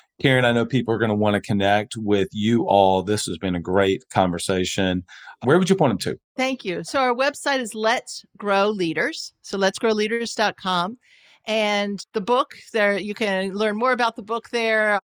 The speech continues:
Speaker 2: as well as all of our programs. And the book is already available for pre-order on Amazon. So if you're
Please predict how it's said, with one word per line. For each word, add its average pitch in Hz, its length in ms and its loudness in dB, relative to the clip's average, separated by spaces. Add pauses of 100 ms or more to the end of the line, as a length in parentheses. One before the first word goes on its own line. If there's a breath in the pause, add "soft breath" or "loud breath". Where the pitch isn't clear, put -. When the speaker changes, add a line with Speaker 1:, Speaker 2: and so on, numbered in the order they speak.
Speaker 2:
as 208 240 -2
well 233 180 -2
as 208 100 -6
all 214 140 -2
of 196 80 -8
our 196 120 -2
programs. 196 680 -4 (240 soft breath)
And 330 220 -2
the 339 40 -6
book 339 160 -4
is 277 140 -8
already 277 460 0
available 254 420 -2
for 220 180 -8
pre-order 180 560 -2
on 180 320 -2
Amazon. 156 540 -4
So 185 600 0
if - 160 -8
you're 190 320 2